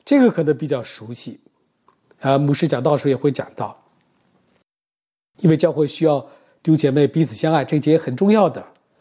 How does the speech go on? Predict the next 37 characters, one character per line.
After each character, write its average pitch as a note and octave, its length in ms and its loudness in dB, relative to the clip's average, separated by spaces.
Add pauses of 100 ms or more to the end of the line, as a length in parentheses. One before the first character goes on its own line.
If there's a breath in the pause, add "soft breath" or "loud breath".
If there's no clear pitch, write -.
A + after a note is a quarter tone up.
(760)
那 A#3 100 4
么 A#3+ 140 4
我 A#3 100 2
想 F#3 180 0
问， F#3+ 160 4
他 G3+ 180 0
和 F3 380 2
旧 F3 260 -4
约 F3+ 160 2
的 E3+ 160 -2
最 G#3+ 240 -4
重 B3+ 160 -4
要 A#3 80 2
的 E3 120 -2
诫 D#3 280 -6
命， D3+ 300 -8
爱 F3 240 -6
神 D3 240 -14
和 F#3+ 100 -14
爱 D#3+ 100 -12
人 C#3 200 -12
如 F#3 220 -8
己 - 180 -18
相 E3 260 -12
比， B2+ 200 -18 (1700)
有 F3+ 100 -2
什 A3+ 120 -2
么 A3+ 80 0
共 B3 160 0
同 A#3 220 -2
点？ D#3+ 220 -8 (580)
有 C#3 140 -4
什 D#3 120 -8
么 D#3 60 -4
区 - 340 -4
别 D#3+ 200 0
呢？ E3 200 -2